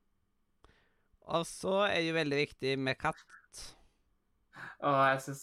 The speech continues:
Speaker 2: spillet, neste spillet er da,
Speaker 1: Gory,
Speaker 2: eh,
Speaker 1: cuddly, carnage, eller noe.
Speaker 2: Carnage. Carnage, ja.
Speaker 1: Mm.
Speaker 2: Eh,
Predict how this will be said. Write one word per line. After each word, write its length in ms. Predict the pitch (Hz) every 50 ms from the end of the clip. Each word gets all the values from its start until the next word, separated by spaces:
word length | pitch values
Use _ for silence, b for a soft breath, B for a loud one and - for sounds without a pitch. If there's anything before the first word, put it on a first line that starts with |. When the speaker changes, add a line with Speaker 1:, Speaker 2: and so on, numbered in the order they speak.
| - - -
Speaker 2:
spillet, 320 | - - 120 127 123 123
neste 320 | 123 131 139 - - - -
spillet 180 | - - 117 117
er 160 | 117 117 113
da, 160 | 110 113 113 117 131 143 143 -
Speaker 1:
Gory, 500 | - 120 120 120 123 123 120 120 117 113
Speaker 2:
eh, 140 | 113 113 104
Speaker 1:
cuddly, 600 | - 113 107 104 120 214 220 110 120 113 113 110 - _ _ _ _ _ _ _ _ -
carnage, 720 | - - - 123 117 113 113 113 113 - - - - - - -
eller 180 | - 123 127 123
noe. 40 | -
Speaker 2:
Carnage. 580 | - 131 127 131 139 143 143 - - - - - - _ _ _ _ _ _ - - -
Carnage, 360 | - - - - - - -
ja. 60 | - - _ _ _ _ _ _ _ _ _ _ _ _ _ -
Speaker 1:
Mm. 280 | - - - - - 202
Speaker 2:
Eh, 380 | 123 127 127 131 131 127 -